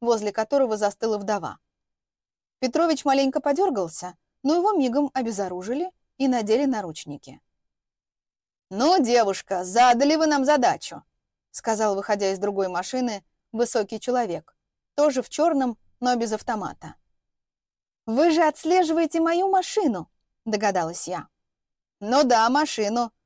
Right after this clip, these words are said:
но ведь вам еще велено было беречь микрофон, а вы его потеряли». «Ну да, Зюзя что-то сунул мне за воротник и сказал, чтобы была осторожна, а я,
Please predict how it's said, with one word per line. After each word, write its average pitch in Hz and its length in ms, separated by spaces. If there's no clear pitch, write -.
но 233 140
ведь 226 180
вам 233 240
еще 208 300
велено 208 400
было 214 240
беречь 208 400
микрофон, 202 600
а 202 140
вы 247 140
его 302 180
потеряли». 240 680
«Ну 247 200
да, 247 380
Зюзя 247 640
что-то 277 400
сунул 302 400
мне 214 200
за 208 120
воротник 233 400
и 247 40
сказал, 277 380
чтобы 247 380
была 277 300
осторожна, 311 680
а 196 120
я, 269 300